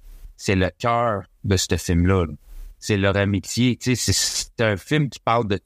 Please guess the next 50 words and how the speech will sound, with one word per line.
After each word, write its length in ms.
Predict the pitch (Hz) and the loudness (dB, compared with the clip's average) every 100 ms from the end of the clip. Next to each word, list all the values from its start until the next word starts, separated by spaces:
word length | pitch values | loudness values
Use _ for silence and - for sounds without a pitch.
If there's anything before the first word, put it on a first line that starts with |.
| - | 0
ça, 220 | 123 196 | 0 0
là, 80 | 185 - | -4 -2
beaucoup. 380 | 110 - - - - - - _ | -2 -2 -6 -6 -10 -18 -20 _
Fait, 160 | - 101 | -2 0
en 100 | 117 | -2
tout 100 | - | 0
cas, 220 | 143 92 - _ - | -2 -2 -4 _ -2
tu 80 | |
sais, 40 | 139 | 0
mettons, 340 | 120 110 151 | 0 0 0
ça, 180 | 143 131 - - | 0 -4 -6 -4
puis, 240 | 127 120 | 0 2
tu 200 | 104 185 | 2 2
sais, 160 | 135 - | 2 -2
Spider-Man, 760 | - 131 135 127 120 151 151 - | -4 -2 0 0 0 0 0 -2
à 180 | - 123 | -2 -2
base, 360 | 95 113 143 123 | 0 0 0 -2
c'est 140 | 90 | -4
ça, 220 | 95 131 | 0 2
c'est, 180 | 120 - | 0 -2
ça 200 | - - | -2 -2
parle 260 | - 123 107 | 0 0 2
de 80 | 101 | 0
l'identité. 760 | 90 95 98 - - 113 110 - - - - - | 0 2 2 0 -2 2 2 -2 -20 -20 -20 -2
De 80 | 95 | 0
ce 160 | - - | 2 2
que, 220 | 92 71 | 2 2
ce 140 | - - | -2 -2
que, 80 | |
tu 60 | 110 | -2
sais, 160 | - 131 | 0 -2
que 140 | 113 | 0
ce 100 | 101 | -2
soit 180 | 107 127 | 0 -2
Peter 280 | 107 120 127 113 | 2 0 0 0
Parker 320 | 117 104 - | 2 2 0
ou 140 | 143 | 0
Miles 200 | 117 117 | 2 2
Morales, 480 | 123 107 104 110 135 | 2 2 2 2 0
c'est 180 | - 95 | -4 -4
toujours 300 | 117 110 127 | -2 0 2
une, 100 | 113 - - | 0 -2 0
une, 200 | 104 90 - - - 101 - | 2 0 -6 -20 -8 -4 -2
une 160 | 101 | -2
quête 300 | - 123 120 | 0 0 2
de 100 | 104 | 0
son 240 | 98 107 101 | 0 0 0
identité, 640 | 98 98 95 - 127 127 | 0 0 -2 -4 0 0
tu 180 | 135 | 0
sais. 60 | 135 | -2